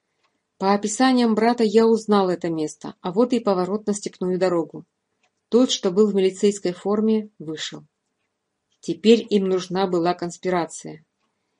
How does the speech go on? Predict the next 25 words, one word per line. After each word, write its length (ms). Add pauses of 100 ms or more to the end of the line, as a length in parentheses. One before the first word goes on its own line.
(140)
Если 380
подъезжать 600
к 80
точке 400
на 60
милицейской 640
машине, 480
то 160
издали 520
заметят 560
и 120
предпримут 640
меры. 420 (840)
На 120
любой 280
точке 380
непременно 600
имелся 340
бинокль, 440 (460)
так 180
что 160
скрыть 340
подъезд 460
было 280
невозможно. 720